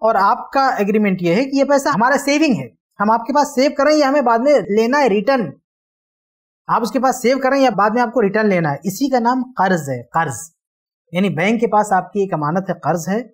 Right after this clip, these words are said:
बैंक ने आपका पैसा लिया है, आपने खुद दिया है या उसने लिया है, लेकिन बैंक के पास जो पैसा है वो आपको वापस आना है। इसलिए इस्लामी शरीयत के एतबार से, अ, फ़िक़ही ज़बान में उसका जो नाम होगा वो होगा कर्ज।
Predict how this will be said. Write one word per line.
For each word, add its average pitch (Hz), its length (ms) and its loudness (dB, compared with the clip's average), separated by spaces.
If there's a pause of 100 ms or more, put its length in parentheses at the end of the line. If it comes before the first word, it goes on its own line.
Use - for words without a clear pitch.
(260)
बैंक 170 220 -4
ने 190 80 0
आपका 165 240 -2
पैसा 143 240 -6
लिया 151 240 -2
है, 214 120 -2 (420)
आपने 165 320 -4
खुद 208 200 -4
दिया 208 220 0
है 208 140 0
या 185 80 -2
उसने 160 220 -4
लिया 196 200 0
है, 240 180 -4
लेकिन 170 280 -6
बैंक 190 240 -4
के 190 100 -6
पास 196 280 -4 (220)
जो 160 140 -6
पैसा 165 300 -4
है 202 60 -4
वो 180 120 -6 (100)
आपको 170 380 -8
वापस 170 340 -10 (320)
आना 147 220 -4
है। 117 140 -10 (300)
इसलिए 233 300 -6 (180)
इस्लामी 190 440 -4
शरीयत 233 300 -2
के 202 100 -6
एतबार 156 320 -4
से, 190 240 -4
अ, 165 760 -8
फ़िक़ही 202 480 0 (140)
ज़बान 170 340 0
में 208 140 0
उसका - 360 -4
जो 247 140 2
नाम 202 320 2
होगा 165 320 -2 (320)
वो 170 140 -2
होगा 151 260 -2 (160)
कर्ज। 131 240 -6